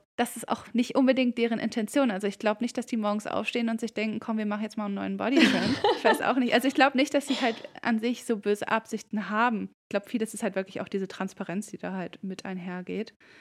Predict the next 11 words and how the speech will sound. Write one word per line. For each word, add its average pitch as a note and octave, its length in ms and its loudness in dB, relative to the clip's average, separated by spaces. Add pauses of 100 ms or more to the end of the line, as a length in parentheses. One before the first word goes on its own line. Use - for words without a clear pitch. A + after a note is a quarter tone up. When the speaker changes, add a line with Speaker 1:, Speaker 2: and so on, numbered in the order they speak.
(240)
Speaker 1:
Ich - 60 -20
kann G#3+ 140 4
mich A3 140 0
auch G3 80 -2
dran G#3+ 200 0
erinnern, G#3+ 360 -2
dass G3+ 220 0
Kylie G#3 380 0
Jenner G#3+ 280 0
zum G#3+ 140 -6
Beispiel G3 680 -2